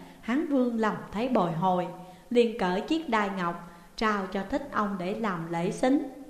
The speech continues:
Thích ông mừng rỡ thu nhận và ngay đêm ấy sửa soạn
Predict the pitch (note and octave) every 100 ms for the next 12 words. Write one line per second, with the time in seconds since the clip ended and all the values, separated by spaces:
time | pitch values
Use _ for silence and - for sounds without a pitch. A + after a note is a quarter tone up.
0 | - - - F4+ F4+ - C4 B3 G#3+ F#3
1 | E3+ E3+ F3 - B3+ G#3+ F#3+ E3+ E3+ E3+
2 | - - - G3+ G3 F3+ E3+ F3 G3+ G#3
3 | G3+ G3 - G#3 C#4 - F3 G3 - F#3+